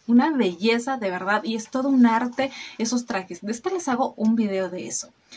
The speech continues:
Y se ve preciosa la niña. También, eh, dentro de estas celebraciones,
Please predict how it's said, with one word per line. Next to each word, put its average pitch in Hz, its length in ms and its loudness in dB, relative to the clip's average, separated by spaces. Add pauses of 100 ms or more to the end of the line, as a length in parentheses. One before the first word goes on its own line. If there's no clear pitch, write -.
Y 240 80 2
se 262 80 8
ve 320 100 8
preciosa 247 580 4
la 170 100 -6
niña. 233 380 4 (320)
También, 269 520 6
eh, 247 360 8
dentro 339 380 4
de 320 60 4
estas 311 200 -2
celebraciones, 233 840 4